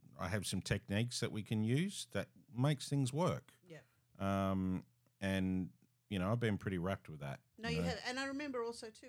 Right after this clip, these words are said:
Speaker 2: we've had instances where, you know, someone's come in and they've done professional lashes. So they've had their lashes done professionally.
Speaker 1: Yeah.
Speaker 2: Yeah. That,
Speaker 1: Oh,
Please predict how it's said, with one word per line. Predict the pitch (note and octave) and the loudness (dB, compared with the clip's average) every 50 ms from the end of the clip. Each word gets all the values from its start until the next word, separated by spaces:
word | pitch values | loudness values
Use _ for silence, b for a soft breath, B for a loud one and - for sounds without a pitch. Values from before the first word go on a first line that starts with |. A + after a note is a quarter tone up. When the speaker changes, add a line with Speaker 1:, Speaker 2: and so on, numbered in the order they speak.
| G#3+ | -16
Speaker 2:
we've | G3+ F#3+ F#3+ G3 | -16 -16 -14 -8
had | G#3+ G3 F#3+ F#3+ | -8 -6 -6 -6
instances | F#3 F#3+ - - A#3 G#3 - G3 F#3+ - - | -8 -12 -14 -18 -20 -20 -20 -20 -20 -16 -10
where, | G3 F#3 F3+ F3+ F3+ E3+ - _ _ _ | -6 -4 -2 -2 -4 -6 -10 _ _ _
you | F3+ F#3+ F3+ | -18 -16 -16
know, | F3+ F3 F3 - | -16 -16 -16 -16
someone's | G#3 F#3+ F3+ F3 E3+ - - | -16 -14 -14 -14 -16 -12 -8
come | F#3+ F#3 | -8 -6
in | F3+ E3+ F3 | -6 -8 -10
and | F3 E3+ E3 | -12 -12 -14
they've | E3 D#3+ D#3+ _ _ | -14 -16 -18 _ _
done | - F3 E3+ F3 E3 E3 b b b b b b b _ _ _ | -6 -4 -4 -4 -4 -6 b b b b b b b _ _ _
professional | - F#3+ - - G3 F#3 F#3+ - G3 F#3 F3 | -12 -10 -6 -4 -4 -4 -4 -6 -8 -8 -6
lashes. | F3 F#3 F3 E3+ D3+ - - E3 - - - | -4 -4 -4 -4 -6 -10 -14 -16 -18 -18 -16
So | D#3 | -12
they've | D3 D#3+ D#3 | -10 -10 -8
had | F#3 G3 G#3 | -6 -6 -4
their | A#3+ B3+ B3+ | -4 -4 -4
lashes | B3 A#3+ A3+ - - G#3+ F3 | -4 -6 -6 -8 -12 -14 -16
done | D#3 - D3+ C3 C3+ - | -16 -16 -18 -18 -18 -18
professionally. | - D#3+ D3+ F3 D#3+ D3 - - C#3+ A#2+ A2+ - _ _ b b b b b | -20 -20 -18 -18 -18 -18 -16 -18 -18 -18 -20 -20 _ _ b b b b b
Speaker 1:
Yeah. | C#3 B2 E3 - - _ _ | 4 4 4 2 0 _ _
Speaker 2:
Yeah. | - F3+ D#3 A#2+ - _ _ _ _ _ _ _ _ _ _ | -6 -6 -6 -6 -6 _ _ _ _ _ _ _ _ _ _
That, | F3 E3+ D#3+ | -6 -2 -2
Speaker 1:
Oh, | - | -2